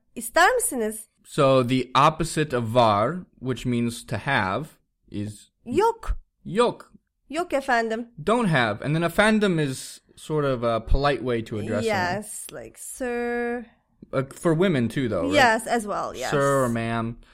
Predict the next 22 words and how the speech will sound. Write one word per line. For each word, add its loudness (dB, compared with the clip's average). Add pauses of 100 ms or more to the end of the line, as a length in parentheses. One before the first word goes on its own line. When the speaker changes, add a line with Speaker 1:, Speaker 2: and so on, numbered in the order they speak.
(360)
Speaker 2:
Uh, 0
you'll 0
hear 6
it 2
all 6
the -10
time. -2 (100)
And 2
then 2
they, 0
so 2
they 4
don't 2
have 4
et 0
döner, -2
which -6
is -16
too -8
Speaker 1:
Yeah. 0
Speaker 2:
bad. -8 (220)
Speaker 1:
Yeah. -8